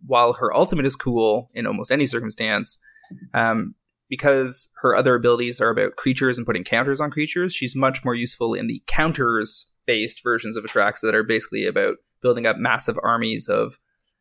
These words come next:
um, you know, creatures on your side of the battlefield that have sort, all sorts of, uh, token interactions where your tokens just keep on multiplying and multiplying and things get out of control. Um, not such a good Planeswalker and Atraxa Super Friends per se, um,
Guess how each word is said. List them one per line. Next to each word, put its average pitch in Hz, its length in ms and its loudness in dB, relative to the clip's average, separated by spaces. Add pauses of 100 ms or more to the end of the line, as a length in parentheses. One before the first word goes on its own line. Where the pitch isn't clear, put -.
(140)
um, - 480 -4 (160)
you 139 80 -10
know, 117 80 -4
creatures 120 340 -6
on 117 100 -4
your 113 80 -2
side 110 160 0
of 110 60 -2
the 113 60 -12
battlefield 107 440 0
that - 100 -4
have 110 180 0
sort, 107 260 -4
all 110 160 2
sorts 110 280 -2
of, 110 180 -2 (520)
uh, 120 220 -4 (100)
token 127 320 4
interactions 110 580 0
where 101 80 -4
your 101 160 -4
tokens 104 340 -2
just - 160 -8
keep - 160 -8
on 104 220 -4
multiplying 104 500 -4
and 98 100 -10
multiplying - 540 -8
and - 100 -14
things 92 220 -8
get - 120 -6
out - 100 -4
of - 80 -20
control. - 460 -6 (480)
Um, 110 440 0
not 127 420 2
such 117 240 0
a 123 60 -2
good 113 460 -2
Planeswalker 110 640 0
and 110 80 0
Atraxa 104 400 0
Super - 240 -8
Friends - 260 -6
per - 140 -8
se, 95 240 -2 (840)
um, 107 520 -2